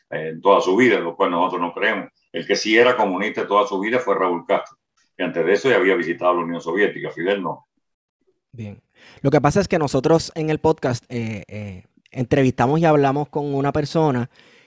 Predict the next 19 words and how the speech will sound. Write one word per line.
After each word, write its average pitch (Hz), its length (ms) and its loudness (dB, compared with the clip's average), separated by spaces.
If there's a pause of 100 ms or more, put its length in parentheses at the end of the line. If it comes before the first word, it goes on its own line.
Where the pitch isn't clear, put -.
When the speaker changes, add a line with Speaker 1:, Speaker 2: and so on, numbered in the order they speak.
(140)
Speaker 2:
que 147 140 2
participó 135 640 0
en 175 60 6
la 143 100 4
lucha 139 220 0
contra 139 280 0
bandi-, 143 420 0
eh, 123 280 -4
contra 139 280 0
bandidos 143 460 2
del 127 180 -2
lado 120 240 0
de, 117 440 -2 (100)
de, 104 440 -16
de 107 200 -8
Cuba, 175 340 0 (100)
¿verdad? 117 400 -4 (100)
Y, 214 480 0 (720)
eh, 123 160 -8